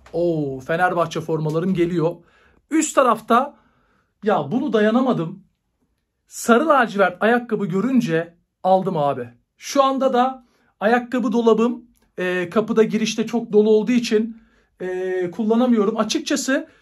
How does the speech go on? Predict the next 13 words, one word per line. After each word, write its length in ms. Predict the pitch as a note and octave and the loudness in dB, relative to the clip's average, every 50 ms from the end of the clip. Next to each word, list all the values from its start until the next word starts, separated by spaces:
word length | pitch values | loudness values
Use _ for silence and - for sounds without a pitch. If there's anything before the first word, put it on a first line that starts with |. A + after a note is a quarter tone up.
| _ _ _ _ _ | _ _ _ _ _
kullanmaya 560 | - - C#4 C4+ C4+ D4 D#4 E4 D#4+ D#4+ E4 | 0 2 4 6 6 4 4 2 -2 -2 0
da 120 | D4+ C#4 C#4 | 0 0 0
kıyamıyorum. 680 | - - C4 C#4+ D#4+ E4+ E4 D#4+ D#4 E4+ F4+ F4+ - - _ _ _ _ _ _ _ _ _ | 0 2 2 2 2 2 0 -2 -2 -2 -2 -4 -6 -10 _ _ _ _ _ _ _ _ _
Çünkü 300 | - - C4+ B3 B3+ C#4 | -6 -4 -2 -2 -2 -2
sarı 280 | - - A#3 A3+ B3 A#3+ | -2 0 2 2 4 2
lacivert. 560 | G#3+ F#3+ F3+ D#3+ D#3+ F3 F#3+ G#3+ A3+ A3+ - _ _ _ _ _ _ _ _ _ | 2 2 0 -2 -4 -4 -4 -4 -4 -8 -14 _ _ _ _ _ _ _ _ _
Onu 260 | - A3+ A#3+ A3+ G#3+ G3 | -4 -2 0 0 0 0
böyle 240 | F#3+ F3+ E3 D#3+ | 0 0 0 -2
bırakalım. 580 | D#3 F#3+ A3 A3 - A#3+ G#3 G#3+ A3+ A#3 B3 - - - _ _ _ _ _ _ _ - | -2 -2 -2 0 0 0 2 2 2 2 0 -6 -12 -18 _ _ _ _ _ _ _ -2
Diğer 180 | A#3 A#3+ A#3 A3 | 0 2 2 4
ayakkabım 500 | G#3+ G3+ F#3+ F#3+ - F3 D#3+ E3 E3 D#3+ | 2 2 0 -2 -4 -4 -4 -4 -4 -4
da 80 | E3+ | -2
orada. 520 | - G3+ G#3+ G#3+ G#3 E3+ G3+ G#3 A3+ A3+ | 2 4 4 4 4 2 2 0 0 -2